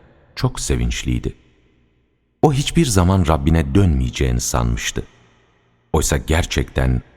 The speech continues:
Rabbi onu görüyordu. Hayır, şafağa, geceye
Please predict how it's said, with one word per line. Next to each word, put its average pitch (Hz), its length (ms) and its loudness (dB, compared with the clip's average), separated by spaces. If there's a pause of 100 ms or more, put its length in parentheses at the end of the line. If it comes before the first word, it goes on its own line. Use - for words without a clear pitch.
Rabbi 65 280 0
onu 62 240 0
görüyordu. 62 720 -4 (1300)
Hayır, - 400 -4 (1080)
şafağa, 117 600 2 (200)
geceye 78 640 0